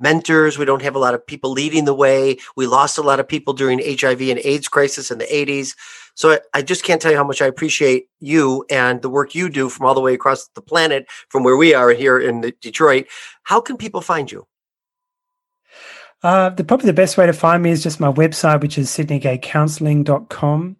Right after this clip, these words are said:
Speaker 2: Uh, I, uh, see clients in Sydney, Australia, but I'm also working online. So I,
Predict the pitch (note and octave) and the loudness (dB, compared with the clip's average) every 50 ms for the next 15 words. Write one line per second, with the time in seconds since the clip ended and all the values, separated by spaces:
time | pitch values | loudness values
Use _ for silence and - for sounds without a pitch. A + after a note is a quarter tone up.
0 | _ - - - - - - _ - C3 C3 C3 C3 C3 C3 C3 C3+ D#3+ D#3+ D3 | _ -20 -20 -20 -20 -20 -20 _ -4 -2 0 2 2 2 2 2 0 0 0 2
1 | C#3+ D3 D3 D3 C#3+ C#3+ C#3+ C#3 C#3 C3+ C3 C3+ - - E3+ D#3+ - - D#3 D3+ | 2 4 4 2 2 0 0 -2 -2 -2 -4 -4 -4 -4 -4 -2 0 0 2 2
2 | D#3 D3+ D3+ D3+ - G#3 F#3+ D3 C#3 C3+ C3 C3 C3 - - E3 D#3 F3+ A3 A#3+ | 4 2 0 -2 -4 -6 -4 -4 -4 -4 -4 -6 -4 -4 -4 -2 0 0 0 0
3 | F#3 C3+ B2+ - - - D3 D3 E3 E3+ D3+ D#3 D3+ D3 D3+ D#3+ D#3+ - E3 D3+ | 0 0 -2 -2 2 2 4 4 4 4 4 2 4 4 2 2 0 0 0 2
4 | D3+ D3+ D3+ D3+ - D3 C#3 C#3 C#3 C#3 C#3 C#3 C#3+ D#3+ E3+ D#3+ - - C#3 C3+ | 2 2 0 0 -2 -4 -4 -4 -4 -4 -4 -4 -6 -6 -10 -6 -2 -2 0 2
5 | C3+ C3+ C3 B2+ | 2 2 0 -2